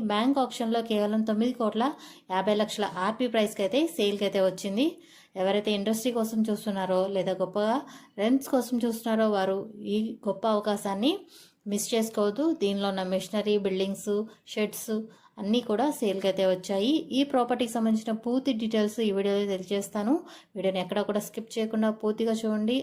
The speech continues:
అలాగే మరిన్ని ప్రాపర్టీస్ కోసం మా ఛానల్ని సబ్స్క్రైబ్ చేసుకుని డైలీ ఫాలో అవుతూ ఉండండి. ఈ ప్రాపర్టీ అనేది మన విజయవాడ సిటీకి కేవలం పద్దెనిమిది కిలోమీటర్ల దూరంలో,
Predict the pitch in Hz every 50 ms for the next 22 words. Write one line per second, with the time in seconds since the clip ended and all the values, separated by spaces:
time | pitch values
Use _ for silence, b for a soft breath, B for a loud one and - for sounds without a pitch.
0 | - - 208 185 190 185 - 180 185 190 190 196 202 233 247 254 311 285 - 262
1 | 240 220 226 220 220 226 220 - 226 220 220 233 220 190 190 196 196 - 202 190
2 | 185 190 214 220 - 202 175 175 - - 202 190 - - 190 190 - 208 214 220
3 | 208 190 175 180 196 220 220 220 208 196 190 196 190 190 202 196 190 185 175 170
4 | 170 170 170 - - B B B B B B B B 247 277 320 320 - 302 277
5 | 269 277 254 247 262 254 - 208 202 202 196 190 202 208 233 277 - B B B
6 | B B B B _ - - - 185 190 202 202 202 196 202 208 240 247 254 247
7 | 240 247 240 240 254 220 254 247 220 226 233 247 294 330 - - B B B B
8 | B _ - 220 214 214 214 214 220 220 220 214 175 - 233 254 269 262 269 240
9 | 233 226 220 220 220 208 208 202 202 190 185 185 185 180 180 185